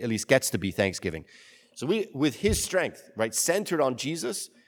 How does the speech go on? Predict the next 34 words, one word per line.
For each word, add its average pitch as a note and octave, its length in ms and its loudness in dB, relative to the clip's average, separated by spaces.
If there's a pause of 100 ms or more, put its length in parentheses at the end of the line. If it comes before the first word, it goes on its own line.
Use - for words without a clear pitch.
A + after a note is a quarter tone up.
(220)
we're D#3 240 6
looking E3+ 280 0
out C3 140 2
at A#2 120 2
our A2+ 80 4
corner A#2+ 280 0
of A2 100 -4
creation A2 540 -4
and G#2+ 100 -6
going G#2+ 180 0
th-, - 200 -10
and A#2 140 0
being A#2+ 180 -2
thankful G#2 380 -6
for F2+ 240 -8
it. E2 80 -12 (580)
And C3+ 120 4
also F#3 160 6
being G3 180 2
thankful G3+ 280 0
for D3+ 100 -10
the D#3+ 100 0
opportunities G#3+ 640 -6
that B2 180 -2
we D#3 140 -2
see G#3+ 260 -2
to B2+ 100 -10
be F#3 200 -4
an C#3+ 60 4
expression B2 440 -4
of F2+ 80 -6
his G2+ 160 -8
radical G2+ 360 -4
generosity. F2+ 760 -8